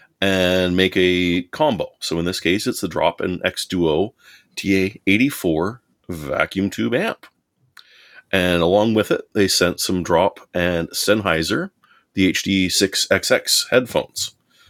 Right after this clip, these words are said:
which are as open as you can get without actually not having a driver in them.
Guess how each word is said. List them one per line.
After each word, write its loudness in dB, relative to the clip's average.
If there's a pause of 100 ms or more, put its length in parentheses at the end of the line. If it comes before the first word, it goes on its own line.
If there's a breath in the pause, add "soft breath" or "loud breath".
(160 soft breath)
which 0
are 4
as 0
open 2
as 0
you -4
can -4
get 2
without 0 (640)
actually 0
not -2
having -2
a -4
driver -2
in -8
them. -14